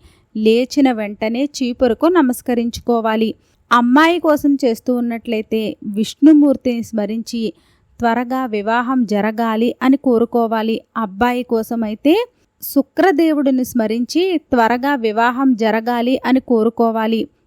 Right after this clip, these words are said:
ఎందుకంటే శుక్రుడు అబ్బాయిలకు వివాహానికి కారక గ్రహం అవుతుంది. బయటకు వెళ్లే ముందు, మీరు చీపురును తీసుకుని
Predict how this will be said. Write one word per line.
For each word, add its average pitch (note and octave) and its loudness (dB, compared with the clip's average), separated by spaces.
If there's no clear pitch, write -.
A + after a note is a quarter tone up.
ఎందుకంటే A#3 0
శుక్రుడు B3 0
అబ్బాయిలకు B3 2
వివాహానికి A#3+ 0
కారక C4+ 0
గ్రహం B3 0
అవుతుంది. A3+ 0
బయటకు B3 0
వెళ్లే A3+ 2
ముందు, A3 0
మీరు D#4 4
చీపురును D#4+ 0
తీసుకుని B3 -4